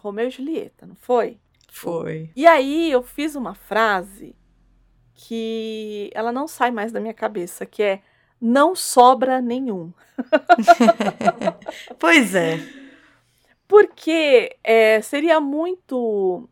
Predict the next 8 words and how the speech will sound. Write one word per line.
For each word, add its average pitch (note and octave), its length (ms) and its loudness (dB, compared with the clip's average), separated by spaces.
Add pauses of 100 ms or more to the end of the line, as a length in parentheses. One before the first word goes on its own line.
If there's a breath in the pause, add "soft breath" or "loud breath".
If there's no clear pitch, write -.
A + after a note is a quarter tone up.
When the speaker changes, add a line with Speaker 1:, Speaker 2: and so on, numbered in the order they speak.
(140)
Speaker 1:
hipócrita, G3 1000 -2 (100)
sei B3 220 2
lá, G3+ 160 4
e G3+ 40 0
desonesto A3 920 0
da F3+ 160 -10
nossa E3+ 240 -12
parte, G3 640 -6